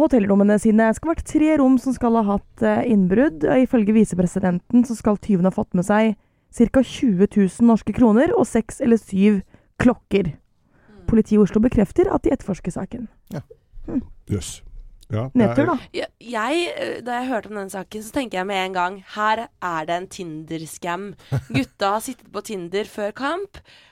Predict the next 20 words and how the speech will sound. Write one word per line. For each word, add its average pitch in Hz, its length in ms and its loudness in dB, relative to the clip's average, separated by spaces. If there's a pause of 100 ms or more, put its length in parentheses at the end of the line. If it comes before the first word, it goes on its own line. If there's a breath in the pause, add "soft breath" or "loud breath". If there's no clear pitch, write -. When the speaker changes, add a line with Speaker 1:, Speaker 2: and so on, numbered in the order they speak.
Speaker 4:
hatt 262 220 -8
besøk 240 440 -4
av 233 140 -6
noen, 233 320 -8
eh, 233 240 -4
jenter 220 320 -8
som 269 120 -10
ikke 240 180 -12
har 214 120 -2
vært - 60 -14
helt 202 160 -8
dem 196 180 -6
de 208 120 -8
trodde 190 260 -8
det 208 100 -10
var, 311 140 -4 (160)
og 349 80 -6
så 262 260 -4
har 262 160 -4
de 220 260 -6